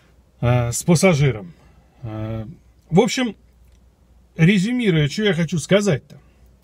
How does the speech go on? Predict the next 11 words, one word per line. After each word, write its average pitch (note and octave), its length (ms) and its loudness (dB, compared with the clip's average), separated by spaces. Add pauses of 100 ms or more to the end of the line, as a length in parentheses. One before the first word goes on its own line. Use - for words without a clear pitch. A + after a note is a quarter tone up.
(640)
Я E3+ 240 2
хочу A3 260 -4
сказать F#3 380 0
следующее. C#3+ 640 0 (760)
Все C4 360 -2
вот F#3+ 180 0
эти F#3+ 280 -2
фишки, E3+ 640 -4
которые C#3+ 440 0
там A#2 320 -6 (160)
Яндекс C#3+ 540 -2